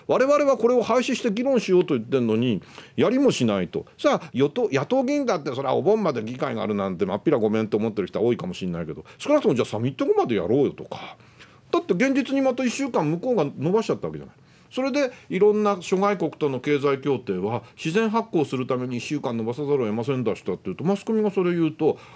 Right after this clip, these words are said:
「なんだ野党はそんなことも協力しないの」になっちゃうでしょ。ところが延ばすとクリンチされて、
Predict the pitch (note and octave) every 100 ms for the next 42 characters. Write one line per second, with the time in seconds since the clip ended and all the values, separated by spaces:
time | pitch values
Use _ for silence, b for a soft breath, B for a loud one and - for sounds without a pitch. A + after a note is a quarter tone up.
0 | B G2+ G#2+ G#2+ F#2 A2+ D3+ D#3 A#2 C#3+
1 | F#3 D#4+ F#4+ D4+ B2 B2+ A#2 - A#2 A2
2 | F#2 E2+ F2+ F2 C#2 - - A2 B3+ _
3 | b b b b - A3 C4 A#3+ F#3 -
4 | B - D3+ F#3+ C4 - A#2 B2+ F#2 b
5 | b b - F#3+ A#3+ G#3 C3+ A2+ F2+ F2
6 | G#2 E2